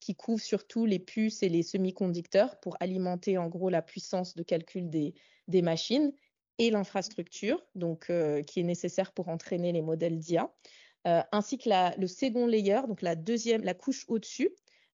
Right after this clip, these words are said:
euh, qui couvre, euh, l'infrastructure de données, donc tout ce qui est autour du stockage, gestion, euh, et traitement,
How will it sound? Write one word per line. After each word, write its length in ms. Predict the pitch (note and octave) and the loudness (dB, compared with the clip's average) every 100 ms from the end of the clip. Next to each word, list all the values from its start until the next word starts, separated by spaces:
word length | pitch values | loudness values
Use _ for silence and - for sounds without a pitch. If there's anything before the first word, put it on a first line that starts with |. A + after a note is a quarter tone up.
| - | -2
euh, 340 | F#3 F#3 F3+ F3 | 2 6 6 4
qui 420 | F3 - A#3 B3 | 0 -8 -2 -2
couvre, 560 | - - C4 B3 G#3+ G3 | -4 -2 0 0 -2 2
euh, 360 | F3+ E3+ E3 | 2 4 2
l'infrastructure 800 | F3 G3 - G#3+ - - - G#3+ | 2 0 -2 -4 -4 -18 -4 -2
de 100 | F#3 | 0
données, 400 | F3+ F3+ F3+ G3+ | 0 0 0 0
donc 300 | G#3+ F3+ F3 | 0 -2 -6
tout 120 | - - | -10 -18
ce 100 | - | -4
qui 80 | |
est 20 | F#3+ | -4
autour 300 | F3+ G3 F#3+ | -2 -4 -4
du 160 | E3+ | -6
stockage, 640 | - F#3+ F3+ F#3 F3 F#3 | -6 -6 -2 2 2 2
gestion, 380 | F3 E3 - F3+ | -2 -8 -8 -6
euh, 640 | E3+ E3+ E3+ D#3 D3 - - | -4 -2 -2 -2 -4 -6 -6
et 160 | - F3+ | -6 -8
traitement, 560 | - - - F3 F#3+ | -2 -4 0 0 0